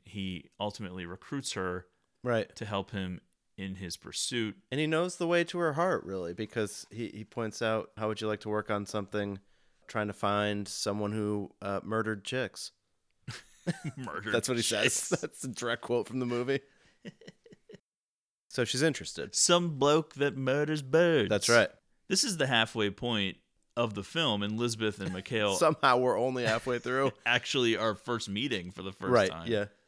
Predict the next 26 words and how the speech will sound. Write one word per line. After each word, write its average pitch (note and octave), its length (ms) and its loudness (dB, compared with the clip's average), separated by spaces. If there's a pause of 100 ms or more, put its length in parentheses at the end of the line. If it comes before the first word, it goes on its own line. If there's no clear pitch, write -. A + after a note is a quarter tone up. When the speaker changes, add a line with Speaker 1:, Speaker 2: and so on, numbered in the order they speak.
(420)
Speaker 1:
And D3+ 120 -4
so B3 280 4
much G#3+ 240 4
of D#3+ 100 -2
the C3+ 80 0
strength D3 400 0
of A#2+ 140 -6
this G#2+ 160 0
film C#3 420 -2
comes C3+ 380 -2
from G2+ 580 -2 (420)
their A#2 300 2
unlikely G#2 560 -4
chemistry, F#2+ 760 -8
the G#2+ 100 -8
chemistry A#2+ 440 -4
between G2+ 420 -6
Daniel G2 300 -6
Craig G2 280 -4
and F#2 80 -8
Rooney F2+ 180 -10
Mara, G#2+ 580 -4 (280)
or A2+ 140 -6
Mikhail G2 520 -2
and F#2 160 -8
Lisbeth. G2+ 520 -4